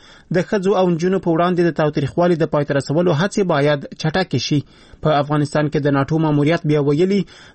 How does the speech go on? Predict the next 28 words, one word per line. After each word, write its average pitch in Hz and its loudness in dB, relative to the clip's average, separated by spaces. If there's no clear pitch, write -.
دغه 190 0
هیواد 185 2
د 165 0
ښځو 180 0
لپاره 175 0
یو 156 2
خطرناک 151 0
ځای 135 0
دی 135 2
او 147 4
دغه 147 0
ماموریت 143 0
غوښتنه 202 0
کړې 196 2
چې 196 2
د 175 0
ښځو 208 0
او 196 2
نجونو 190 0
په 185 -8
وړاندې 185 0
د 175 -2
جرایمو 160 2
معافیت 180 -2
باید 143 0
پای 185 2
ته 147 -2
ورسیږي. 127 0